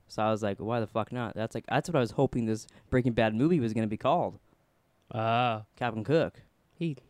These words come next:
Speaker 2: he
Speaker 1: Or
Speaker 2: lost.
Speaker 1: Chili P, something like that.
Speaker 2: He lost that shit a long time ago, though.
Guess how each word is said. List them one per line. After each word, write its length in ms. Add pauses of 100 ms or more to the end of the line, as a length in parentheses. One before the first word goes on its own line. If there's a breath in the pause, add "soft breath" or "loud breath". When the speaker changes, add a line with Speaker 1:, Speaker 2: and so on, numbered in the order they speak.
(140)
Speaker 2:
he 100
Speaker 1:
Or 120
Speaker 2:
lost. 120
Speaker 1:
Chili 220
P, 300
something 240
like 140
that. 220 (380)
Speaker 2:
He 160
lost 260
that 120
shit 200
a 60
long 140
time 200
ago, 180
though. 200